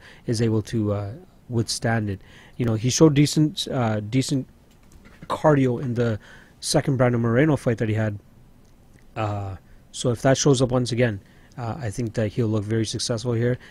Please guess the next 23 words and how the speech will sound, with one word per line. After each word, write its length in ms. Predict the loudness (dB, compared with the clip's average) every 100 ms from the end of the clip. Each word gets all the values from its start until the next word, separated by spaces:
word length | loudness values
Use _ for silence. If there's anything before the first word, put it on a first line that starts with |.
| -12
And 120 | -8
to 100 | -2
get 140 | 2 2
a 20 |
name 220 | 2 2
like 160 | 0 -2
Wilson 340 | -2 -2 -4
Reis 220 | -4 -4 -4
on 100 | -6
his 160 | -4
record 240 | -4 -4 -8
is 120 | -8
gonna 140 | -8
be 100 | -8
very, 540 | -8 -8 0 2 2 0
very, 380 | -4 -6 -6 -10 -18 -20 -10
uh, 380 | -10 -8 -12 -14 -18 -20 -16 -10 -2
good 180 | 0 0
for 140 | -4
him 180 | -4 -6
in 120 | -6
his 180 | -6 -8
career. 400 | -10 -12 -12